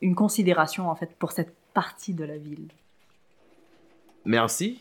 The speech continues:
Speaker 2: de nous avoir écoutés et n'hésitez pas à venir cogner au deux cent un onze mille neuf cent quatre-vingt-onze rue Lapierre.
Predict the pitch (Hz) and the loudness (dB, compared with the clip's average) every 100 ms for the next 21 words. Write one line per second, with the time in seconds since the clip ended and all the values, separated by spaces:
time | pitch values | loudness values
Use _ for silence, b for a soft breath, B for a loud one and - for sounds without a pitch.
0 | - 110 110 104 110 104 98 101 90 - | -12 -4 -2 2 4 4 2 -2 -6 -6
1 | - - 104 98 98 101 98 - 113 - | -4 -4 -4 -2 -2 -2 -2 -4 -6 0
2 | 110 95 98 98 92 - 95 95 98 98 | 0 0 0 -2 -2 -4 -4 -2 -2 -4
3 | - 90 90 95 92 95 92 - 104 135 | -6 -8 -6 -6 -4 -6 -6 -4 -6 -6
4 | - - 92 98 92 - 90 87 90 - | -12 -10 -8 -6 -8 -8 -6 -6 -6 -6
5 | 95 85 92 90 82 - 92 120 | -8 -6 -4 -2 -4 -6 -10 -10